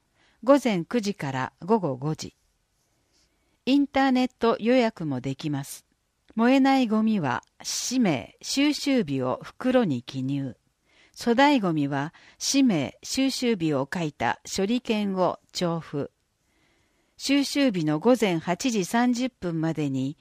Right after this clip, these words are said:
予約時の指定場所へゴミを出す。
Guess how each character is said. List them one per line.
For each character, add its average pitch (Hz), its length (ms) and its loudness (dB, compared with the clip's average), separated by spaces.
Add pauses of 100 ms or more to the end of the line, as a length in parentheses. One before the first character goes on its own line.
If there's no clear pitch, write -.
(320)
予 202 160 4
約 233 320 0
時 175 160 -2
の 139 240 -2
指 - 160 -6
定 247 280 4
場 226 140 0
所 214 220 -4
へ 208 220 -2 (440)
ゴ 190 200 2
ミ 214 180 4
を 131 60 2
出 117 180 -8
す。 - 240 -14